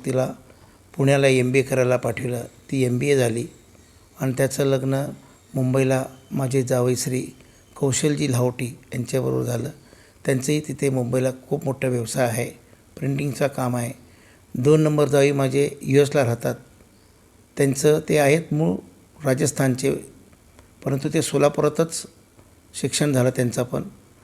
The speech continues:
आणि आज ते यूएसमध्ये आहेत आणि चांगल्या मोठ्या कंपनीमध्ये ते कार्य करतात. आणि माझी मुलगी पण सीए परीक्षे पास होऊन त्यांच्याबरोबर जोडीने जोडे अमेरिकेमध्ये दोघं राहतात. वर्षातून त्यांनी महिना दोन महिन्यासाठी इकडे येत असतात.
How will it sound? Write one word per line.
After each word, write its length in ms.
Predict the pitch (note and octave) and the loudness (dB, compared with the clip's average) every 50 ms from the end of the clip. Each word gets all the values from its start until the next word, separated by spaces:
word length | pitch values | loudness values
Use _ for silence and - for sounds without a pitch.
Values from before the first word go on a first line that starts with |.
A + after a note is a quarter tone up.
| - - - - | -20 -20 -10 -4
आणि 160 | C#3+ C#3 C#3 | -2 0 0
आज 100 | C#3 C3+ | 0 -2
ते 140 | C#3 - C#3 | -2 -2 -2
यूएसमध्ये 540 | C3+ C3 C#3 D3 C#3 - C#3 C#3 C3+ C3+ | 0 2 0 0 0 0 -2 -2 0 0
आहेत 200 | B2 A#2 A#2+ A#2+ - - - - - _ - - _ _ _ _ _ _ _ _ | 2 2 0 -2 -2 -8 -18 -20 -20 _ -20 -20 _ _ _ _ _ _ _ _
आणि 200 | C3 C3 C3 C3+ | -4 -2 -2 -2
चांगल्या 360 | C3 C3 C#3 C3 C3 C3 C#3+ C#3 | -2 -2 -2 0 2 2 2 2
मोठ्या 300 | B2+ B2 B2 - D3+ D3 | 2 -2 0 0 0 0
कंपनीमध्ये 500 | - C#3+ C3 B2+ C3 C3+ C3 C3 C3 B2+ | 2 -2 -2 -2 -4 -2 -2 -2 -2 -2
ते 140 | C3 D3 | -4 -4
कार्य 280 | B2 - C3 B2+ B2 B2 | -4 -2 0 0 0 0
करतात. 380 | A#2+ - B2 A#2 - A#2 A2+ A#2 - - _ - - - - - - - _ - - | -2 -2 -4 -4 -4 -4 -6 -6 -8 -16 _ -20 -20 -20 -20 -20 -20 -20 _ -6 -2
आणि 100 | C3 C3 | 0 0
माझी 260 | C3+ C3+ C3 B2+ C#3 | 2 2 2 0 0
मुलगी 320 | C3+ C3+ C3+ C3+ C3+ D3 | -2 -2 -2 -2 -2 -2
पण 260 | C#3+ - - D3 D#3 - - - - - - - - _ - | -2 0 0 0 0 0 -6 -12 -20 -20 -20 -20 -20 _ -10
सीए 300 | - - - D3+ D3+ D3+ | -8 -4 0 2 2 2
परीक्षे 500 | D3 D3+ - - D3 C#3 C3 - D#3 C#3+ | 0 -2 -4 -4 -4 -4 -2 -2 -4 -4
पास 320 | C3 - C3+ C3+ B2+ - | 0 2 0 2 2 0
होऊन 200 | - C3 A#2+ A#2 - - - - - - - _ _ _ | -4 -4 -6 -6 -10 -14 -20 -20 -20 -20 -20 _ _ _
त्यांच्याबरोबर 560 | C#3+ C3+ B2+ A#2+ C#3 C#3 C3 C3 C3 C3 C3+ C#3 - - - - - - | -2 -2 0 2 0 0 0 0 0 0 -2 -2 -6 -12 -20 -20 -8 -4
जोडीने 300 | C#3+ C3+ C3+ C#3+ C#3+ C#3 | -4 -2 -2 -2 -2 -2
जोडे 240 | C3 C3 C3 C3+ C3+ | -2 -2 0 0 0
अमेरिकेमध्ये 600 | C3 B2 B2 B2 B2 B2 - - B2+ B2+ B2+ B2+ | 0 0 0 -2 -2 -2 -4 -4 -4 -4 -4 -4
दोघं 240 | A#2+ B2 A#2 B2 A#2+ | -4 -4 -2 -2 -2
राहतात. 300 | A2+ A2+ A2+ - A#2 B2 - - - - - - - - - - - | -2 -4 -2 -4 -4 -4 -6 -10 -20 -20 -20 -20 -20 -20 -20 -8 -2
वर्षातून 440 | C3 C3 B2+ - C#3+ C3+ - C#3+ C#3 | -2 -2 0 0 -2 -2 -2 -2 -4
त्यांनी 280 | C3 C#3 C3 C3+ C#3 - | -2 -2 -2 -2 -2 -4
महिना 320 | - B2+ B2 B2 C3 C3 | -2 -2 -2 0 0 -2
दोन 160 | B2 C3 C3+ | 0 0 -2
महिन्यासाठी 400 | C3+ C3+ C3+ B2 C3 C#3+ C#3 C3+ | -2 -2 -4 -4 -6 -8 -8 -8
इकडे 200 | C3 B2+ - C3+ | -8 -4 0 0
येत 120 | C#3+ D3 - | 0 0 0
असतात. 280 | B2+ - - - A#2 | -4 -6 -4 -8 -8